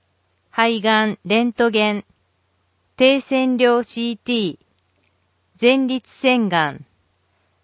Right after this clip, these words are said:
土曜日の検診。午前。三原駅前クリニック。六三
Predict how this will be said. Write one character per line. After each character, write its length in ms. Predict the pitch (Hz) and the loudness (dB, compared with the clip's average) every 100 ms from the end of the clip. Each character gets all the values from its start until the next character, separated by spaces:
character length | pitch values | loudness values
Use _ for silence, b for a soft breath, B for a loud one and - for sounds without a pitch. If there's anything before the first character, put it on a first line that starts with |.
| _ - | _ 0
土 140 | 220 | 2
曜 260 | 262 294 277 | 4 4 2
日 140 | 226 | 0
の 140 | 196 | 0
検 360 | 170 185 180 180 | 0 -2 -2 -4
診。 360 | - 185 180 - _ _ _ _ | -6 -6 -6 -10 _ _ _ _
午 180 | 196 240 | -2 0
前。 320 | 202 175 135 - _ _ _ _ _ _ _ _ _ _ _ _ _ _ _ - | 0 -4 -6 -14 _ _ _ _ _ _ _ _ _ _ _ _ _ _ _ -2
三 140 | 226 | 2
原 280 | 262 262 262 | 4 2 0
駅 280 | 233 - 269 | -2 -2 0
前 300 | 269 262 262 | 2 0 -2
ク 180 | 262 | -4
リ 140 | 262 269 | -2 -2
ニ 160 | 240 | -2
ッ 20 | - _ | -6 _
ク。 240 | 165 151 - _ _ _ _ _ _ _ _ - | -10 -10 -12 _ _ _ _ _ _ _ _ -6
六 300 | 190 - 254 | -6 -4 -6
三 440 | - 240 190 | 0 0 0